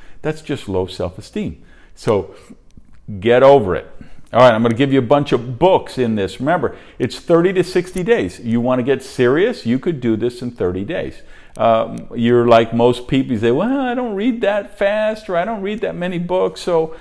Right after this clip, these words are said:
all right, make it a sixty-day thing. It's totally up to you.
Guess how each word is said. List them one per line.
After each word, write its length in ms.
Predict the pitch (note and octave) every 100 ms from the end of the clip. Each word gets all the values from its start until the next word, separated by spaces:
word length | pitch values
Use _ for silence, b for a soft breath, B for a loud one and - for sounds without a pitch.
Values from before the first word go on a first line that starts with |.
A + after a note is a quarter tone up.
| B
all 100 | -
right, 320 | A3+ G#3+ B3 F3
make 220 | D3 -
it 100 | G#3+
a 60 |
sixty-day 540 | A#3 C#4 - - A2+ E2+
thing. 240 | E2 D2+
It's 100 | A#2
totally 420 | - F#3 A3 G3
up 160 | F#3 F#3+
to 60 | G3+
you. 280 | A#3+ -